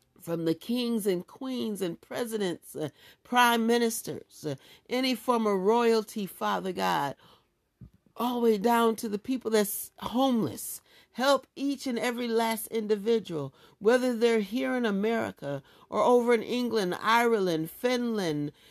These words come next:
Kenya, Africa, any parts of Africa, any parts of Australia, Father God,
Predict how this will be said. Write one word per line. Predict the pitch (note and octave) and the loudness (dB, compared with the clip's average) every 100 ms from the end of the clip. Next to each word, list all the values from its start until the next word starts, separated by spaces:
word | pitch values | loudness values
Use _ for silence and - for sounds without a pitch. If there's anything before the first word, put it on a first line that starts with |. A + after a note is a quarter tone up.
| _ - | _ -8
Kenya, | - A#3+ B3 A#3+ G3 D#3+ D3+ - | 0 2 2 2 2 2 0 -2
Africa, | A3 A3+ A3 F#3 F#3 D#3+ | -4 -4 -6 -6 -6 -4
any | A3+ C4 A#3 | -4 -4 -6
parts | - B3+ A#3+ A#3 | -6 -6 -6 -8
of | F#3+ - | -12 -8
Africa, | F#3+ - E3+ D#3 C#3+ - - - - | -8 -8 -12 -8 -8 -8 -16 -12 -6
any | C4 B3+ | -2 -2
parts | A#3 B3+ A#3+ A#3+ | -2 -4 -4 -4
of | G3+ | -4
Australia, | F#3+ - - A3+ A3+ G3 F3 | -4 -6 -6 0 0 0 -2
Father | D#3 F3 E3 C#3+ D3 | -4 -4 -4 -4 -8
God, | D#3 D3 C3 | -6 -4 -6